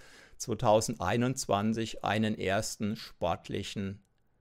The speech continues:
Weltrekord mit begleiten, und zwar dreißig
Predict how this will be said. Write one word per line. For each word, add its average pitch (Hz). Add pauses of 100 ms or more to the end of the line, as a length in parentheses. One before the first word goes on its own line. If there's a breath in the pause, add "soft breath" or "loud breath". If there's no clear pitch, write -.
(1200)
Weltrekord 110
mit -
begleiten, -
und 107
zwar 92 (120)
dreißig 113